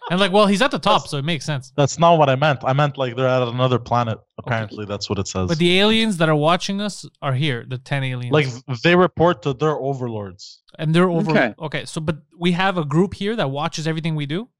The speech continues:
Speaker 2: Yeah.
Speaker 1: Okay, and what are they getting from this? Why do they wanna watch everything we do?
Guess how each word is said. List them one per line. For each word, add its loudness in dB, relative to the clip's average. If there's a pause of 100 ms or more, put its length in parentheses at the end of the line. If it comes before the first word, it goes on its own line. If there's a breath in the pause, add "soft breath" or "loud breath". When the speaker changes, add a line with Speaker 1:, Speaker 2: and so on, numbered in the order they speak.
(480)
Speaker 2:
Yeah. -10 (300)
Speaker 1:
Okay, -6 (240 soft breath)
and 0
what 4
are 0
they 2
getting 2
from -8
this? -16 (240)
Why 0
do -2
they 2
wanna 0
watch -2
everything -6
we -8
do? -8